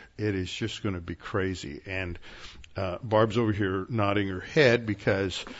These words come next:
that's pretty much a consensus is why go back. So,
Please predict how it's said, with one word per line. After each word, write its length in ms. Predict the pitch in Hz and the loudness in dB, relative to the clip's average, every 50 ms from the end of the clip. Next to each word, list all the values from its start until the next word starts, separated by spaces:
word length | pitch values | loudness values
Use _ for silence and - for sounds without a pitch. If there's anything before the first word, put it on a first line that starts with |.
| - - - _ | -16 -18 -12 _
that's 240 | - 110 110 - - | -2 -2 -2 -2 -2
pretty 220 | - - 127 113 | -2 0 2 2
much 280 | 107 107 107 110 - - | 4 2 2 0 -2 -4
a 60 | - | -8
consensus 680 | - - 104 92 - - 117 120 113 - - 95 - - | -6 -6 -4 0 2 2 2 2 2 0 -2 -2 -2 -2
is 220 | 101 90 - - - - _ - | -2 0 0 -2 -2 -6 _ -2
why 280 | 107 113 120 123 127 | 2 4 6 6 6
go 200 | 120 104 107 101 | 4 4 2 0
back. 360 | 92 92 90 90 - - - - - - - - - - - - - - - | 0 -2 -4 -6 -8 -10 -14 -20 -20 -20 -20 -18 -18 -18 -18 -20 -20 -12 2
So, 300 | - - 151 123 104 | 6 8 8 8 8